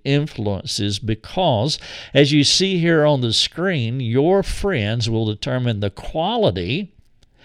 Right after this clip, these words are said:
and the direction of your life. They have that kind of power over you.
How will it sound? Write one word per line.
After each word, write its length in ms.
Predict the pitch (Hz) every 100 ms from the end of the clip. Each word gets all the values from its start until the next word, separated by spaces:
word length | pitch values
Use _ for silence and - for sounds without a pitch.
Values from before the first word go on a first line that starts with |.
| - - -
and 240 | - 135 143
the 80 | 127
direction 840 | 123 113 127 156 - - 110 -
of 300 | 117 117 107
your 480 | 110 110 107 104 98
life. 800 | - 110 113 139 139 98 107 - - _ -
They 240 | 101 107 117
have 240 | 120 113
that 240 | 113 -
kind 280 | - 117 110
of 120 | 98
power 500 | - 120 117 110 101 -
over 500 | 120 143 143 151 135
you. 540 | 135 107 87 85 92